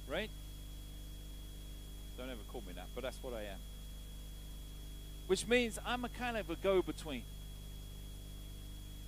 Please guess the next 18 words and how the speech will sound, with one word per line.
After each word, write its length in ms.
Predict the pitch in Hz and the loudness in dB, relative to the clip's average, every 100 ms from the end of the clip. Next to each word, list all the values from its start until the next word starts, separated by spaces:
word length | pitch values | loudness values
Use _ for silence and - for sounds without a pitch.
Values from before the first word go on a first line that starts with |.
| - - - - | -6 -6 -6 -6
So 160 | - 233 | 6 10
I 100 | 220 | 10
go 320 | 220 277 311 | 12 12 12
between 680 | 254 247 - 226 226 220 202 - | 12 4 6 8 8 8 4 -2
you 500 | 170 277 220 240 233 - - - - | 6 8 8 4 2 -4 -6 -6 2
and 220 | 196 190 | 4 8
God, 340 | 180 190 180 247 - - - - - 208 | 12 12 12 8 2 -6 -6 -6 -4 0
and 200 | 208 185 | 2 8
God 320 | 185 190 185 | 10 10 8
and 220 | 165 180 175 | 2 2 4
you. 260 | 165 123 104 - - - - - - - - - - - - - - - - - - - - - | 4 2 -2 -6 -6 -6 -6 -6 -6 -6 -6 -6 -6 -6 -6 -6 -6 -6 -6 -6 -6 -6 -8 -4
Think 140 | 196 190 | 0 8
about 240 | 202 196 | 10 10
communion. 500 | 196 214 240 196 131 - - - - - - - - - - - - - - - | 8 10 10 10 4 0 -6 -6 -6 -6 -6 -6 -6 -6 -6 -6 -6 -6 -6 -2
You 140 | 180 233 | 0 2
can't 320 | 196 190 165 | 6 6 6
administer 560 | 156 156 190 151 - | 4 4 2 0 2
communion 540 | 135 - 120 180 151 | 0 2 2 2 0